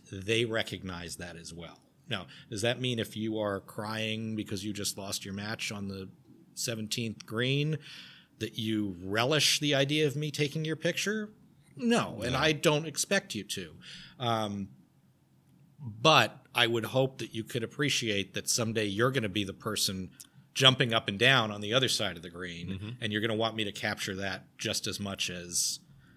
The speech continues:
Speaker 1: I, you know, it's, it's my job
Speaker 2: Yeah.
Speaker 1: to do that. Now, I will not get up in your face
Speaker 2: Right.
Speaker 1: with a twenty-four millimeter lens and do it. I will keep that long lens, and I will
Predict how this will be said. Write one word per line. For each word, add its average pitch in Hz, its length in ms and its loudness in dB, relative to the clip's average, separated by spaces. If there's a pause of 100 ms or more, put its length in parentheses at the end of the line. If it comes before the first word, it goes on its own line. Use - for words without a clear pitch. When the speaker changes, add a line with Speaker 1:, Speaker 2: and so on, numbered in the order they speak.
(300)
Speaker 1:
I, 113 100 -4
you 135 160 0
know, 107 180 -2 (140)
it's, 190 200 2 (320)
it's - 560 -2
my 135 100 4
job 85 240 -2 (320)
Speaker 2:
Yeah. 90 120 0
Speaker 1:
to 110 80 -2
do 90 180 -6
that. - 220 -16 (260)
Now, 127 240 -2
I 123 140 8
will 113 160 0
not 107 260 -2
get 104 100 0
up 98 160 -4
in 85 60 -8
your 80 120 -12
face - 680 0
Speaker 2:
Right. 80 180 -6
Speaker 1:
with 113 100 -2
a 101 60 -4
twenty-four 107 440 -2
millimeter 95 420 -6
lens 147 240 0
and 104 100 -2
do 87 160 -8
it. 87 60 -10
I 101 140 -2
will 113 140 0
keep - 280 -6
that 113 220 -2
long 95 280 -8
lens, 90 320 -6
and 101 120 -6
I 98 120 -6
will 92 480 -6